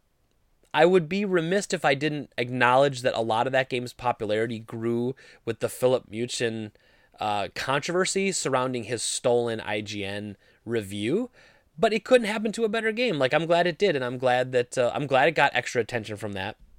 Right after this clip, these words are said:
It didn't hurt that game at all. In fact, it helped get its name out there to everybody. But competing with these other games, I mean, I played Far Cry five. It was fine. Um, it just seems, like, weird to go up against Far Cry five, Destiny two, and Black Ops four, and then you throw one other kind of indie in there with Mega Man eleven.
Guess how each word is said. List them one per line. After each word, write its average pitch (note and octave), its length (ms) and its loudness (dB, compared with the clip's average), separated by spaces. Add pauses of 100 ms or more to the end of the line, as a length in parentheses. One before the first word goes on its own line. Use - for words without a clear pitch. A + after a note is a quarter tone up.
It C3+ 100 -2
didn't D#3 200 0
hurt E3 220 2
that G#2 140 -2
game G#2 160 -4
at G#2+ 40 -4
all. A2+ 100 0
In G2+ 60 -6
fact, A2 240 -4
it F2+ 60 -12
helped C3+ 340 -2
get B2+ 100 0
its G2+ 140 -4
name A2+ 240 -4
out A2 140 -4
there G#2+ 100 -4
to G#2 60 -4
everybody. G#2 420 -6 (1120)
But - 260 -4
competing A3+ 460 -2
with B3+ 100 -2
these C#3+ 140 0
other A#2 160 2
games, A2+ 640 0 (680)
I - 40 -12
mean, F#3+ 100 2
I G3+ 80 4
played B3 220 4
Far F#3 180 2
Cry D#3 160 4
five. B2+ 240 4
It E3+ 80 4
was D#3+ 140 -2
fine. G#2+ 380 -6 (600)
Um, C3+ 240 2
it F3+ 60 0
just A3 240 0
seems, A#3+ 180 0
like, F3 160 0
weird D#3+ 340 -2
to D3 60 -8
go C3+ 160 4
up C#3+ 100 2
against B2+ 340 -2
Far C#3+ 180 2
Cry E3 180 2
five, C3+ 320 0
Destiny C3+ 320 0
two, C3 220 -2
and G#2+ 80 -6
Black A#2+ 260 0
Ops G#2 160 -4
four, C#3 320 2
and A2 100 -2
then A#2+ 120 -6
you B2 60 -6
throw - 180 0
one G#2+ 200 -2
other G#2 180 -6
kind G2+ 180 -12
of - 80 -14
indie A2+ 220 -6
in G2+ 60 -8
there F#2+ 100 -8
with F#2+ 120 -10
Mega G2+ 200 -10
Man F#2 140 -10
eleven. G#2+ 440 -2